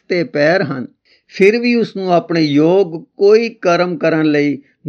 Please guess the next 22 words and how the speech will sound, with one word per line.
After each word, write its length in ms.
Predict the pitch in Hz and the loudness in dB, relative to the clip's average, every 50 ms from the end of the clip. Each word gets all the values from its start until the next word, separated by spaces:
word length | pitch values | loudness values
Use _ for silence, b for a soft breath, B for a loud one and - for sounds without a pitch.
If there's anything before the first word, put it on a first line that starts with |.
| 143 131 | -8 -6
ਗੁਰੂ 320 | 123 127 160 180 190 196 196 | -2 0 4 4 6 6 4
ਦੇ 200 | 170 175 180 156 | 4 2 2 2
ਹਿਰਦੇ 380 | 135 139 135 135 135 165 180 175 | 2 0 -2 -2 -2 -2 -2 0
ਵਿੱਚ 240 | 170 165 - - 165 | 0 -2 -2 0 0
ਆਪਣੀਆਂ 480 | 151 147 - - 147 147 147 147 143 | -2 0 -2 -2 -2 -2 0 0 -2
ਜੜ੍ਹਾਂ 440 | 127 107 95 143 160 180 185 185 175 | -2 -2 0 2 2 2 2 0 0
ਨੂੰ 280 | 156 143 127 113 95 - _ _ _ _ _ _ - | 0 0 -2 -2 -6 -8 _ _ _ _ _ _ -14
ਡੂੰਘਾ 640 | 120 120 110 104 165 196 240 254 240 247 226 190 160 | -12 -8 -2 2 2 4 4 4 4 4 4 4 2
ਗੱਡਣਾ 440 | 123 147 147 135 143 151 170 175 | 2 0 -2 0 0 -2 -2 -2
ਚਾਹੀਦਾ 480 | 175 - - 165 170 165 156 143 156 151 151 | -2 -2 -2 0 0 0 0 0 -2 -2 -4
ਹੈ। 220 | - - 127 - - _ _ _ _ _ _ - | -6 -12 -16 -16 -18 _ _ _ _ _ _ -18
ਜਿਹੜਾ 540 | - 110 104 98 95 147 175 196 214 220 196 | -16 -14 -10 -2 2 4 4 4 4 4 4
ਆਪਣੀਆਂ 460 | 180 165 - - 156 147 143 139 139 | 2 2 0 0 0 2 2 2 0
ਜੜ੍ਹਾਂ 400 | 131 113 139 160 170 185 196 190 | -2 0 2 2 2 2 0 -2
ਨੂੰ 160 | 185 175 160 - | -2 -2 -2 -2
ਪ੍ਰਭੂ 320 | - 170 180 180 196 226 220 | 0 0 0 0 0 -4 -6
ਤੇ 180 | 220 - 170 | -2 -2 0
ਮਾਨਵਤਾ 680 | 151 143 139 143 143 165 208 233 233 226 - 185 170 | 0 0 0 0 0 0 0 0 -2 -2 -2 0 0
ਨਾਲੋਂ 320 | 160 147 139 139 131 131 123 | 2 2 2 2 0 0 -2
ਤੋੜ 340 | - - 139 127 135 135 135 | -2 -2 0 2 2 2 2
ਲੈਂਦਾ 440 | 127 127 120 123 120 113 120 117 104 | 0 0 0 0 0 0 0 -2 -2
ਹੈ 400 | 107 110 110 107 104 - - | -4 -4 -4 -4 -6 -8 -10